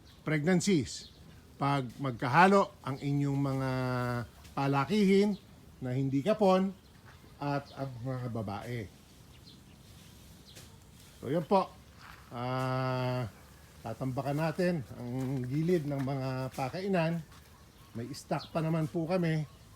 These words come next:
ng buhangin. At dito lang po tayo sa may Angeles Porac nga. Kaya madali pong umorder ng buhangin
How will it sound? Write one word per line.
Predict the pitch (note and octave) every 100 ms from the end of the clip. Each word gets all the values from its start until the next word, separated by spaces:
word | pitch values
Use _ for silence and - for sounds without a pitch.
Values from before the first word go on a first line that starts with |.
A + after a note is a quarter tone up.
| - -
ng | C3+ C3 C3+ C3+ C3+ C3
buhangin. | D#3+ G3 F#3 E3 F3+ - - - - - - -
At | A#2
dito | B2 A#2+ C#3
lang | C3+
po | A#2+ C#3
tayo | - C3 C3+
sa | B2+ C3+
may | C3 C3 C3+ B2
Angeles | B2+ B2+ C3+ C3 A2+
Porac | C#3 D3 F3
nga. | D3+ D3 - - - -
Kaya | - B2+ B2+
madali | B2 B2+ C3 C3
pong | - C#3
umorder | C3 B2+ B2 A2+ D3+ C3
ng | B2 B2+ A#2+ B2 A#2+ B2 B2 A#2+
buhangin | A#2+ A2+ G#2+ B2+ C#3